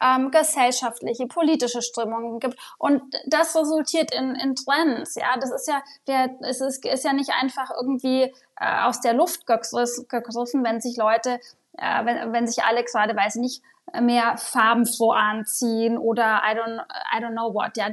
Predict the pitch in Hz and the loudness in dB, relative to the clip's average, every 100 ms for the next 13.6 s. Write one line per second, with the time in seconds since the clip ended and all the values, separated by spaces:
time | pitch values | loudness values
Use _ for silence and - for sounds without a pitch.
0 | 226 233 233 220 - 254 277 294 - - | -4 -2 -4 -4 2 4 4 2 -4 -4
1 | 247 233 - 277 302 320 247 208 208 214 | -2 -2 -2 2 6 6 4 0 -4 -4
2 | - - - 262 254 247 262 262 - 294 | -2 -2 -2 -2 -2 -2 -6 -6 0 0
3 | 302 - - - 254 262 247 240 - _ | 0 -10 -10 -2 0 2 0 -2 -4 _
4 | _ _ _ _ _ - _ _ 254 233 | _ _ _ _ _ -20 _ _ 4 6
5 | 233 240 247 - - 247 254 254 247 254 | 6 2 -2 -4 -6 -4 2 2 4 4
6 | 311 285 233 269 247 233 226 - _ _ | 4 2 0 0 0 -4 -6 -12 _ _
7 | - 240 - 247 214 254 240 233 240 320 | -2 -2 2 0 2 2 4 4 4 4
8 | 427 - 208 214 208 220 214 202 214 208 | 2 0 0 -2 -2 0 0 0 0 -2
9 | 226 226 226 214 226 247 240 - - - | 0 0 0 -4 -2 -2 -2 -6 -6 -2
10 | 277 262 - 277 269 269 254 226 220 247 | 0 -2 0 0 0 -2 0 2 4 4
11 | 440 - 254 247 254 - 247 247 247 254 | 2 2 2 4 4 4 0 0 2 6
12 | 269 - 262 - 240 269 - 247 262 277 | 6 4 -4 -2 4 4 4 -2 -4 -6
13 | 262 254 247 240 247 254 | -8 -6 -4 -4 -4 -4